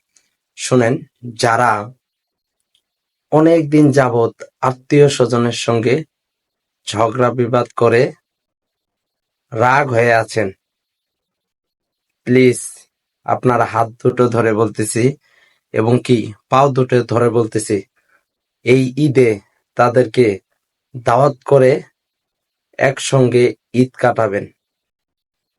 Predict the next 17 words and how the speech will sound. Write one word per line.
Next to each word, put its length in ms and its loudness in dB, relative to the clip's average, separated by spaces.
সেটা 420 0
হোক 460 -2
না 180 0
কেন, 440 0
যেত 340 0
বড় 480 4
ঝগড়া 600 0
বিবাদ। 380 -6
এখন 460 0
আমি 300 0
এই 380 2
কথা 300 0
বলার 320 0
কে? 240 -4
আল্লাহ 460 2
রসুল 340 2
বলতেছেন, 800 0